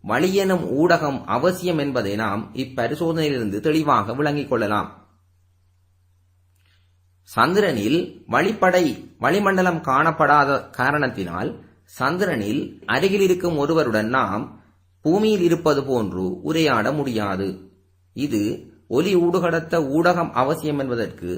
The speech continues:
ஓர் சிறந்த சான்றாகும். ஒலியானது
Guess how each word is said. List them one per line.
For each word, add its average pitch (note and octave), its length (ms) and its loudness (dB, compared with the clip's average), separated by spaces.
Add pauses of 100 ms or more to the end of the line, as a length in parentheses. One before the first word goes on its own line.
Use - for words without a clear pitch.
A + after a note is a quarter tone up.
ஓர் D3 220 0
சிறந்த D3+ 420 -2
சான்றாகும். A2 720 -2 (3000)
ஒலியானது D3 800 2